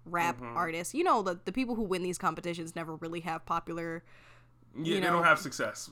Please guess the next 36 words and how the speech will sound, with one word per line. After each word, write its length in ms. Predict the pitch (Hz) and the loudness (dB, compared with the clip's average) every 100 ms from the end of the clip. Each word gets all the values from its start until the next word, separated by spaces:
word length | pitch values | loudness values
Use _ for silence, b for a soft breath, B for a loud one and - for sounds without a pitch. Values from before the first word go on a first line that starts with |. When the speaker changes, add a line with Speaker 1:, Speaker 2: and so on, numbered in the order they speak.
| - | -6
Speaker 2:
but 320 | 143 165 139 | 6 8 10
Speaker 1:
Yeah, 240 | 254 190 B B B | 8 4 B B B
but 140 | 254 277 | 10 10
it's 180 | 285 | 8
cool 260 | - 349 311 | 8 6 8
for 140 | 269 240 | 6 6
Netflix. 460 | 196 - 156 - B B | 4 0 -6 -8 B B
So 240 | - 240 | 4 6
Cardi 380 | 226 - 294 339 | 6 6 6 6
B's 440 | 254 269 302 311 - - - - - - - | 4 4 4 2 -2 -14 -20 -20 -20 -20 -14
shtick 500 | - - - 349 381 | -8 -6 2 2 4
the 120 | 247 226 | 2 4
whole 180 | 233 | 4
thing 240 | 226 254 226 | 2 2 2
was, 180 | 185 185 | 0 2
you 100 | 226 | 2
know, 100 | 190 | 0
she's 220 | 220 196 | -2 -4
like 140 | 170 | -4
a 100 | 147 - - | -8 -12 -6
walking, 460 | 175 170 185 160 | 2 2 2 -6
talking 380 | 165 170 175 160 165 | 0 0 0 -6 -8
meme. 320 | 170 175 208 | -6 -6 -4
Speaker 2:
Mm-hmm. 440 | 127 127 123 120 | -4 -4 -4 4
Speaker 1:
But 200 | 214 208 | 6 6
her 220 | - 285 | 6 4
advice 540 | 277 202 196 285 - - | 2 4 4 4 0 -4
to 200 | - 269 | -2 4
all 160 | 226 214 | 6 6
the 100 | 208 | 4
contestants 640 | 208 196 247 247 208 185 | -4 0 0 2 -2 -4
consistently 800 | - - 330 - 440 - - 202 | -4 2 2 2 0 2 -2 -2
through 180 | 214 226 | -4 -4
the 80 | 208 | 0
competition 640 | 247 226 - 262 294 226 | 4 4 2 -6 -4 -2
was, 260 | 185 180 180 | 0 0 -2